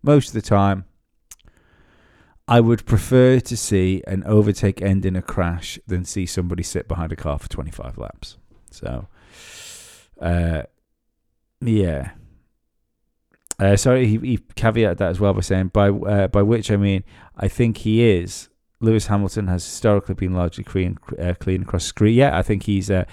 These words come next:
I think it's one of the reasons why his, his career is undeniable and his, uh, sportsmanship is undeniable.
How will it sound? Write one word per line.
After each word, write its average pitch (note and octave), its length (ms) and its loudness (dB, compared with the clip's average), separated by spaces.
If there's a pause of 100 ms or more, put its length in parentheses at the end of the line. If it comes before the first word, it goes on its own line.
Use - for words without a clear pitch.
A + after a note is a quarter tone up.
(200)
I G2+ 80 -2
think B2 200 -2
it's G#2+ 100 -6
one A2+ 140 0
of A2+ 60 -2
the A2 80 0
reasons G#2 300 0
why G2 200 0
his, F#2+ 220 -4
his G#2 280 -6
career G#2+ 420 -2
is F#2+ 180 -4
undeniable G#2+ 840 -2
and G2 240 -2
his, G2+ 240 -2
uh, G2 220 0 (260)
sportsmanship - 800 -2
is G#2 100 -2
undeniable. G2 720 0